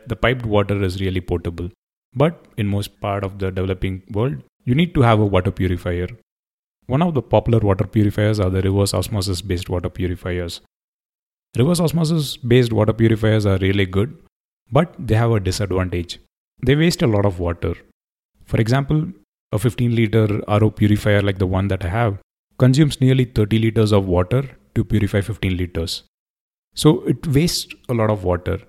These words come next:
Nearly hundred to one fifty percent of the water is wasted. But you can put this water to better use.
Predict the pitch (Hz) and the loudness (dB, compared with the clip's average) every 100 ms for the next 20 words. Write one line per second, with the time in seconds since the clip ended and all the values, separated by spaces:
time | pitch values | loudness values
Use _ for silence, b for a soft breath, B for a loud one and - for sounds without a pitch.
0 | _ - 98 98 92 95 98 101 - 92 | _ -4 -2 0 -2 -2 0 -2 -2 -4
1 | 98 98 107 - 98 101 95 90 92 90 | -4 -4 -6 -4 -4 -4 -4 -4 -2 -2
2 | 123 120 117 104 - 87 85 - 82 - | -2 -4 -4 -6 -4 -4 -4 -6 -10 -12
3 | _ _ _ _ _ _ _ 120 175 - | _ _ _ _ _ _ _ -4 -4 -6
4 | _ _ - 107 117 113 - - 123 117 | _ _ -4 0 2 0 -4 -6 -6 -2
5 | 113 113 101 98 98 98 90 92 92 90 | -2 0 0 0 -2 -4 -4 -4 -2 -4
6 | 87 - | -4 -8